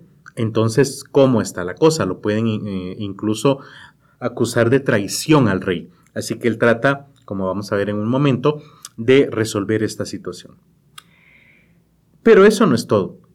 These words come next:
En Madrid también había otros historiadores que recopilaban datos oficiales,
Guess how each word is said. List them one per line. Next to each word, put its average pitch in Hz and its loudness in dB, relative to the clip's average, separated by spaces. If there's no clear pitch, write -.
En 156 6
Madrid 156 4
también 143 0
había 165 2
otros 190 4
historiadores 160 0
que 139 0
recopilaban 151 2
datos 190 0
oficiales, 113 -4